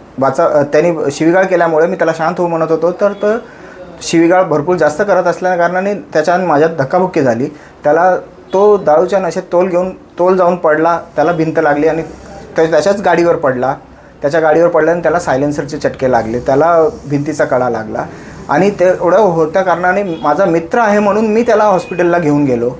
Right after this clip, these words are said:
तरीही त्याने माझ्याविरुद्ध एक राजकीय षड्यंत्र करून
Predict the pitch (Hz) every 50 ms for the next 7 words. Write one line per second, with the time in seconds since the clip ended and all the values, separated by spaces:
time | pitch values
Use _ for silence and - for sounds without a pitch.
0 | - - - - - - - - 180 170 185 220 226 226 220 180 180 180 175 170
1 | 165 170 151 147 147 160 156 156 151 151 147 160 156 156 156 151 - - - -
2 | - - - - - - - - - - - - - 139 143 143 143 - - 180
3 | 175 175 175 175 165 - - - - - - - - - - - - - - -
4 | - - - - - - - - - - - - - - - - 156 151 170 175
5 | 165 180 175 160 165 156 160 156 160